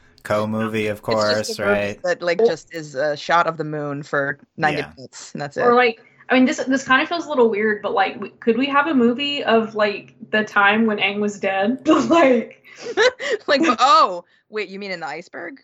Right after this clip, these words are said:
Speaker 2: Or, like, dead, dead?
Speaker 3: No, I mean, like, in book, at the end of book two.
Speaker 2: Oh, yeah.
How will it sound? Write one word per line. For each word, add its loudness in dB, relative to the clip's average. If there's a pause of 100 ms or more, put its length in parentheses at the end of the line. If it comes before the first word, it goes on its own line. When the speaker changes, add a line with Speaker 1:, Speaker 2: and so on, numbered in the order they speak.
Speaker 2:
Or, -6
like, -4
dead, -2
dead? -10 (200)
Speaker 3:
No, 6
I 2
mean, -4
like, -8
in -10
book, -12
at -10
the -18
end -8
of -20
book -14
two. -6 (960)
Speaker 2:
Oh, 4
yeah. -10